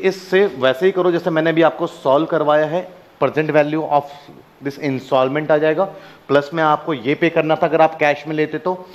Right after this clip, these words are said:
और plus पचास हज़ार रुपये जो आपने down payment करा है, तो कुल मिलाकर के कैश में आपको वो चीज़ कितने की पड़ती? कर लोगे बच्चे ये क्वेश्चन? समझ में आया? अब एक चीज़ जो थोड़ी सी अलग है, वो क्या है, उसके ऊपर बात करते हैं। This one।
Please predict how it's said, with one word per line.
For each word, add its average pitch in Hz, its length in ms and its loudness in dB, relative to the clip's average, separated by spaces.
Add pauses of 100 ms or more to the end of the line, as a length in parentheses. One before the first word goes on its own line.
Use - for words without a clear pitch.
(220)
और 143 60 4
plus 165 300 2
पचास 147 280 2
हज़ार 135 140 2
रुपये 135 160 -4
जो 143 80 0
आपने 151 160 -2
down 120 180 0
payment 107 300 -6
करा 87 160 -4
है, 87 100 -8 (260)
तो 131 60 -4
कुल 175 180 4
मिलाकर 151 300 0
के 170 60 -6
कैश 127 300 -2
में 139 60 -2
आपको 147 120 -4
वो 156 160 -2
चीज़ 156 260 -8
कितने 113 240 -8
की 104 80 -6
पड़ती? 87 360 -12 (460)
कर 151 100 2
लोगे 180 200 4
बच्चे 180 220 0
ये 185 40 2
क्वेश्चन? 175 320 -4 (1300)
समझ 156 100 2
में 160 120 2
आया? 165 260 -2 (600)
अब 185 100 -2
एक 196 480 0
चीज़ 185 180 2
जो 190 80 2
थोड़ी 160 240 2
सी 170 120 -4
अलग 147 380 0
है, 147 360 0
वो 139 180 -2
क्या 139 220 2
है, 143 180 0
उसके - 420 -10
ऊपर 135 160 -4
बात 139 300 -4
करते 90 260 -12
हैं। 90 160 -16 (1000)
This 117 240 -4
one। 85 120 -12